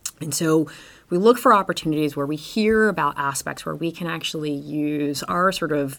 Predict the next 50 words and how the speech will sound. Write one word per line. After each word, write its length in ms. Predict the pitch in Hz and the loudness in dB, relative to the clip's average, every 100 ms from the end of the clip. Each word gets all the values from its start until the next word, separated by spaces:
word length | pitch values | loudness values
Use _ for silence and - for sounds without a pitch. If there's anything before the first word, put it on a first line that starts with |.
| - | -6
you 120 | - | -6
know, 280 | 110 120 139 - - - - - - - | -6 -10 -12 -16 -20 -20 -20 -20 -8 -2
opportunity, 640 | 185 190 240 214 214 190 | 0 4 6 6 6 6
amount 240 | 160 147 143 | 6 6 2
of 100 | 139 | -2
attorneys 380 | - 190 180 | -4 -2 -2
and 100 | 165 | -2
what 120 | 151 - | -4 0
have 240 | 180 175 | 0 2
you, 100 | 160 | 0
where 100 | 156 | -2
we're 120 | 156 | -4
seeing 600 | 151 - 185 185 190 190 | -2 -2 0 -2 -2 -2
sort 160 | 180 165 | -2 -2
of 80 | 151 | 0
bad 200 | 156 156 | -2 -2
behavior 380 | 151 156 156 | -4 -4 -6
happen 420 | 151 160 175 175 175 | -4 -2 -2 -4 -4
to 80 | |
help 200 | 180 175 | -4 -4
shape 320 | - - 160 151 | -2 -2 -2 -4
in 100 | 147 | -8
that 140 | - | -8
regard. 380 | 143 135 135 131 - - - - - - _ _ _ | -10 -8 -8 -10 -16 -20 -20 -20 -20 -20 _ _ _
Other 340 | 214 220 233 247 | 4 6 6 6
areas 420 | 196 190 190 180 | 4 2 2 0
where 40 | 180 | -2
we 120 | 175 | -2
also 260 | 170 165 | -2 -4
try 180 | 175 175 | -6 -4
to 80 | 165 | -4
look 280 | 165 170 - | -2 -2 -2
for 180 | 175 165 | -4 -4
opportunities 800 | 160 165 - 170 165 160 160 | -6 -6 -6 -6 -2 -4 -4
will 80 | 170 | -8
be 560 | 165 180 180 175 165 165 | -6 -4 0 2 2 0
in 100 | 170 | -4
the 80 | 170 | -6
cases 480 | - 202 - 190 | -6 -6 -4 -6
of, 320 | - 170 156 147 | -4 -4 -4 -6
I 80 | |
will 140 | 147 147 | -6 -6
say, 260 | - 143 | -6 -4
and 80 | 143 | -4
we've 100 | 147 | -4
done 160 | 151 143 | -2 -4
this 140 | 139 | -4
in 60 | 139 | -8
the 60 | |
past, 600 | 139 - 247 165 151 - | -6 4 6 6 4 -2